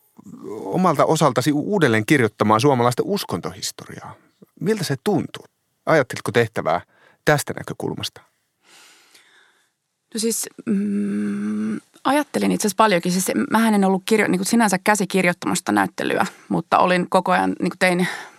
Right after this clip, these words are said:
Speaker 2: tein tiivistä yhteistyötä näyttelytyöryhmän sen kautta, sen kautta, että mä tein tuota kirjaa, tätä meidän Kurjostaskirjaa,
Speaker 1: Joo.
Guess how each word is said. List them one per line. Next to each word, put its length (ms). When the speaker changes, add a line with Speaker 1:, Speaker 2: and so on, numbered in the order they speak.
Speaker 2:
tein 380
tiivistä 340
yhteistyötä 440
näyttelytyöryhmän 720
sen 200
kautta, 300
sen 160
kautta, 260
että 120
mä 60
tein 200
tuota 120
kirjaa, 340
tätä 140
meidän 220
Kurjostaskirjaa, 880
Speaker 1:
Joo. 80